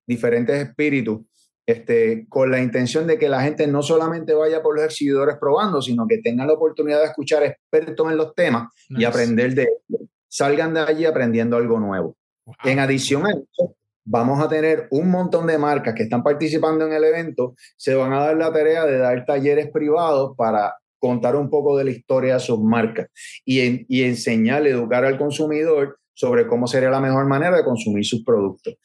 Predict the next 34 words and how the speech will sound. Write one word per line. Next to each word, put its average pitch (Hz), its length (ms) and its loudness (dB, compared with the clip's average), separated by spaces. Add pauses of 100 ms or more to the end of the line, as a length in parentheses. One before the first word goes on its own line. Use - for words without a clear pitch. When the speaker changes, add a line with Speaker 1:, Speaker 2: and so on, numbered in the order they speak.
(280)
Speaker 1:
Así 113 200 -2
que, 156 120 4
como 151 180 0
te 139 80 2
dije, 139 220 0
mucho 139 300 0
más 185 260 2
allá 175 300 0
de 151 140 2
tú 139 160 -2
ir 143 80 2
a 156 40 2
un 160 120 -4
evento 151 360 2
donde 117 240 0
vas 123 160 2 (1000)
a, 127 180 -2
a - 20 2
beber 151 460 2
y 156 60 2
a 139 100 -2
probar, 131 420 0
a 131 300 0
probar 131 300 2
ochenta 160 400 0
cosas, 156 380 0 (360)
queremos 143 380 0
que 170 100 0
la 165 120 0
gente 160 180 0
genuinamente 151 640 2
vaya 156 460 0
y 107 120 0
aprenda. 101 720 0